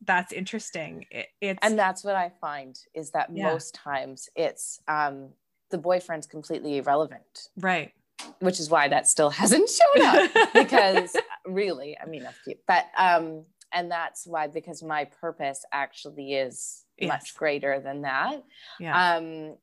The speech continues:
Speaker 2: and so it's like the universe keeps going, like, "What? Stop worrying about,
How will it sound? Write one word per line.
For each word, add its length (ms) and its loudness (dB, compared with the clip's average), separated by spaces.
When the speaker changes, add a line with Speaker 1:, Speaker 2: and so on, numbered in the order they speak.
Speaker 2:
and 280 -4
so 600 -2
it's 200 -4
like 240 0
the 80 -4
universe 400 -6
keeps 240 -6
going, 220 4
like, 280 0
"What? 260 0
Stop 380 0
worrying 300 2
about, 280 -4